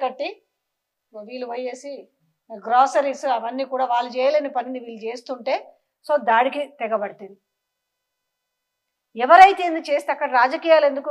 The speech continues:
ప్రతిపక్షం అయితే ఏంది, అధికార పక్షం అయితే ఏంది, వాళ్ళని హక్కున చేర్చుకోవాలి. వాళ్ళకి కావాల్సిన నిత్యావసర వస్తువులు ఏంది, వాళ్ళకి కావాల్సిన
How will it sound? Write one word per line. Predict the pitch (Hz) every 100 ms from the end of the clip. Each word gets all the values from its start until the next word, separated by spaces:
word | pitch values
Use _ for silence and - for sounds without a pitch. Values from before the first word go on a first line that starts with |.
| 285
ప్రతిపక్షం | 226 269 302 302 320 269
అయితే | 240 226
ఏంది, | 214 269 233
అధికార | 226 285 302 294
పక్షం | 269 - 240
అయితే | 214 208 208
ఏంది, | 214 269 277 - - - 208
వాళ్ళని | 220 302 381 427 330 - -
హక్కున | - - 370 392
చేర్చుకోవాలి. | 349 320 320 302 254 240 254
వాళ్ళకి | 240 254 247
కావాల్సిన | 240 302 339 330 269
నిత్యావసర | 240 285 302 311 269 226
వస్తువులు | - 277 269 240
ఏంది, | 226 262 - - - 262
వాళ్ళకి | 302 330 -
కావాల్సిన | 247 294 381 381